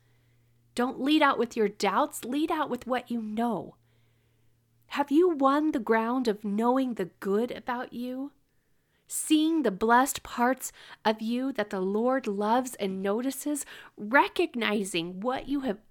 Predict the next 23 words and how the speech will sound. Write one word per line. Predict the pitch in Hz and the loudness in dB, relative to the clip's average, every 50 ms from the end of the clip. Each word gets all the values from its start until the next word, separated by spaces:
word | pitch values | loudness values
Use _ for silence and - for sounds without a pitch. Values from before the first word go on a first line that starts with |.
| _ - | _ 6
already | 269 277 285 302 302 285 285 277 277 269 240 | 8 10 10 8 6 4 0 0 0 -2 -4
done | 202 - 226 220 214 196 | 0 2 2 4 4 2
that | 190 185 190 | -2 -2 -2
is | 180 175 - | -4 -6 -6
right, | 175 175 175 190 202 214 247 208 - - - - - _ _ _ _ _ _ _ _ _ _ - - _ - | -10 -6 0 0 2 2 2 -2 -4 -6 -8 -12 -12 _ _ _ _ _ _ _ _ _ _ -20 -14 _ 0
and | 226 214 202 | 0 2 2
the | 190 - | 2 0
power | - - - - - 359 440 427 349 254 196 175 170 180 220 - _ _ _ _ _ _ _ _ _ _ - | -2 -12 -8 -4 0 4 6 6 6 6 4 4 2 0 -2 -6 _ _ _ _ _ _ _ _ _ _ 4
that | 233 220 - - - | 4 4 4 6 8
all | 254 226 240 269 269 | 8 8 10 8 4
of | 247 214 | 4 4
that | 214 208 196 196 - 202 | 2 0 0 0 -4 -4
brings | 202 208 214 262 302 311 311 302 - - | -4 -2 0 2 2 4 4 2 0 -2
to | - - 214 | -4 -2 -4
you. | 185 170 170 160 165 - 202 _ _ _ _ _ _ _ _ _ _ _ _ _ _ _ _ | -2 -2 -2 -4 -4 -6 -12 _ _ _ _ _ _ _ _ _ _ _ _ _ _ _ _
Strengthen | - - - - - - 233 233 240 247 262 269 - - 311 311 311 | -12 -8 -8 -8 -8 -8 -6 -4 -4 -2 -2 -4 -4 -4 -4 -2 -2
your | 294 269 | -2 -4
communication | 254 - - - 233 226 220 220 214 - - 208 202 - - 208 | -6 -8 -10 -8 -6 -6 -6 -6 -8 -8 -8 -8 -6 -6 -8 -8
with | 190 190 190 - | -8 -10 -10 -10
God | - 208 190 202 214 | -10 -8 -8 -8 -8
by | - 190 | -8 -10
approaching | 190 185 - _ - - - 254 262 254 - - 269 262 269 | -10 -10 -12 _ -18 -10 -6 -6 -6 -6 -6 -8 -8 -8 -6
him | - 269 262 262 262 269 | -8 -6 -6 -6 -8 -10